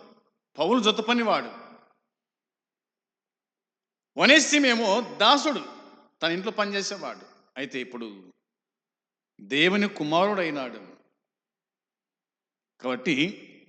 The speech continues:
నీవు దేవునికి కుమారుడవే, ఒనేసిము కూడా దేవునికి కుమారుడే. అయితే నీకు సహోదరుడు,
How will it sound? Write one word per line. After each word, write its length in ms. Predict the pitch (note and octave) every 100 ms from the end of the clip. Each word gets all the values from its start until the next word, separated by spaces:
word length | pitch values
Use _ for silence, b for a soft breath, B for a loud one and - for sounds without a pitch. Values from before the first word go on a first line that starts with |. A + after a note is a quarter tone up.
| _ _ _ _ _ _ _
నీవు 260 | B2 D#3+ C#4
దేవునికి 380 | A3+ C4 C#4+ B3
కుమారుడవే, 720 | C4+ C4+ C4 C4 B3 C4+ - - - - - _ _ _ _ _ _ _ _ _ _ _ _ -
ఒనేసిము 520 | C3 F#3+ A#3+ C4 C#4+
కూడా 240 | C#4+ C#4+
దేవునికి 440 | C4 A3 B3+ B3+ C4+
కుమారుడే. 640 | C4 C4+ C#4 C4 C4 - - - - - _ _ _ _ _ _ _ _ _ _ _ _ _ _ _ _ _ _
అయితే 220 | G#3 B3
నీకు 320 | G#3 A#3+ D#4+ B3+
సహోదరుడు, 680 | C4+ C4+ C#4 B3 F3 C#3